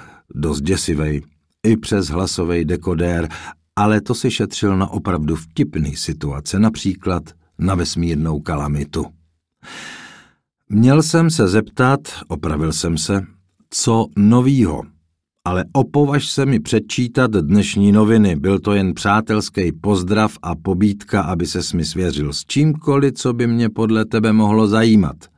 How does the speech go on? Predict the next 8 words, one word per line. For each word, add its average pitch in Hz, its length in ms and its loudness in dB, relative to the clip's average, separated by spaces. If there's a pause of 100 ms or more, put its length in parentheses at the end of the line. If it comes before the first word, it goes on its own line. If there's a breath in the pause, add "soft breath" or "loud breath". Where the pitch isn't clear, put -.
(240)
Jestli 92 320 0
nic 95 200 0
takovýho 101 480 0
nemáš, 113 500 2
můžeš 101 440 2
ten 82 260 -2
program 92 520 -2
anulovat. 98 600 2